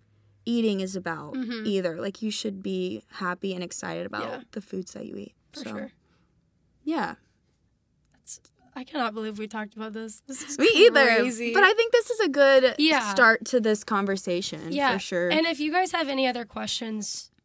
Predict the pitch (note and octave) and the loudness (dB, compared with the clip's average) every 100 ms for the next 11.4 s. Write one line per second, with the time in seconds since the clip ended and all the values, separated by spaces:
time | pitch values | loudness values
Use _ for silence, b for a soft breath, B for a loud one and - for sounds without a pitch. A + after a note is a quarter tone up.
0 | - A#3+ A3 G#3+ A3+ B3 A#3 G#3+ _ _ | -10 -6 -4 -4 -6 -6 -8 -8 _ _
1 | _ _ _ G3+ G3 B3 B3 A#3+ A3 A3 | _ _ _ -2 0 2 2 2 0 0
2 | G#3+ F3+ F#3 E3+ B3 A#3+ A3+ - B3 C4 | -2 -2 -4 -6 -2 0 0 0 -2 -2
3 | F3+ - B3 B3 D4 F#3+ F4+ B3+ A#3+ G#3+ | -6 -6 0 2 2 0 -2 -2 -6 -4
4 | G#3 - A#3 - A3+ A#3 C#4 E4 D#4 D#4 | -4 -2 0 0 -2 -4 -2 -2 2 2
5 | C#4 C#4 B3+ C#4 C#4 D4 C#4 C4+ B3+ B3 | 2 -2 -2 -2 0 0 2 2 2 0
6 | B3+ _ _ _ _ _ - B3+ B3 - | -4 _ _ _ _ _ -2 2 2 2
7 | B3+ B3 A#3+ A#3+ - A#3+ A#3 - D4+ - | 2 2 2 -2 -4 -6 -2 0 2 0
8 | B3+ C4 B3+ C4 C4 A#3 C#4 D4+ D4 C#4 | -2 -2 0 4 6 6 4 0 -2 -2
9 | C#4+ - D4+ D#4 D4+ _ _ _ _ _ | -2 -2 0 0 -2 _ _ _ _ _
10 | _ - B3+ C4 A#3+ B3+ C4+ - B3+ C4 | _ -6 2 2 4 4 4 2 2 4
11 | C#4 C4 A#3+ A#3+ | 2 0 0 -2